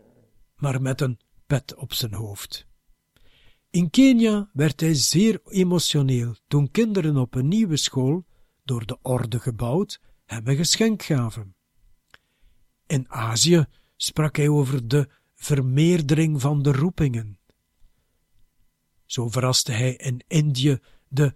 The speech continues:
lokale priesters door zich te tonen als een eenvoudige leider die met hen sprak in eenvoudige taal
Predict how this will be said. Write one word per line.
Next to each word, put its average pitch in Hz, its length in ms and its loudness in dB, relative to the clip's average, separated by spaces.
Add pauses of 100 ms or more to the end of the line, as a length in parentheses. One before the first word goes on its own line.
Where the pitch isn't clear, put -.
(140)
lokale 156 680 0
priesters 143 600 -2
door 135 240 0
zich 131 260 -4
te 143 280 -4
tonen 185 480 0
als 143 320 -2
een 143 220 -2
eenvoudige 160 920 0
leider 139 640 0 (460)
die 160 140 4
met 147 180 2
hen 127 160 -2
sprak - 500 -2
in 147 120 2
eenvoudige 131 840 0
taal 147 440 -4